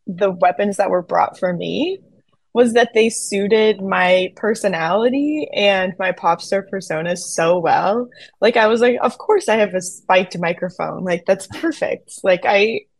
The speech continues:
bring a microphone with me to the ring all the time. Um, so why would I not have a spiked microphone in, like, you know, a Fans Bring the Weapons scenario? Um, so yeah, I feel like it, it depends on the person, but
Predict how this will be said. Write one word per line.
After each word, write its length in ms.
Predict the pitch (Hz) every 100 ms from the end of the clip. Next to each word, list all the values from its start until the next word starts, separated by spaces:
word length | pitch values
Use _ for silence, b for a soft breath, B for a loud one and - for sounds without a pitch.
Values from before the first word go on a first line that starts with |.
| _
bring 240 | 202 233
a 60 | 262
microphone 600 | 247 233 240 208 196 196
with 160 | 185 190
me 160 | 185 180
to 100 | 175
the 140 | 170
ring 240 | 175 170
all 180 | 156 156
the 100 | 160
time. 460 | 175 202 175 170 185 _ _ _ _ -
Um, 320 | 180 175 175
so 180 | - -
why 240 | 208 190 190
would 160 | 220
I 80 | 196
not 220 | 190 185
have 160 | 196 175
a 60 |
spiked 360 | 190 - 170 196 156
microphone 480 | 151 160 - 151
in, 160 | 156 151
like, 200 | 156 170 _ _ _ _
you 80 |
know, 180 | - - _ _ _ _ _ _
a 240 | 175 185 180
Fans 340 | - 175 190
Bring 160 | - 185
the 80 | 180
Weapons 500 | 185 180 165 - - _ _
scenario? 880 | - - 196 190 202 165 160 160 170 B B B _
Um, 640 | 185 185 180 170 170 180 - _ _ _ _
so 240 | - - 220
yeah, 260 | 240 240
I 100 | 185
feel 180 | 202 247
like 160 | 302 311
it, 180 | 285 -
it 180 | 196 190
depends 460 | 190 190 160 180
on 140 | 202 208
the 80 |
person, 640 | 180 - 160 165 214 226 233
but 300 | 196 180 175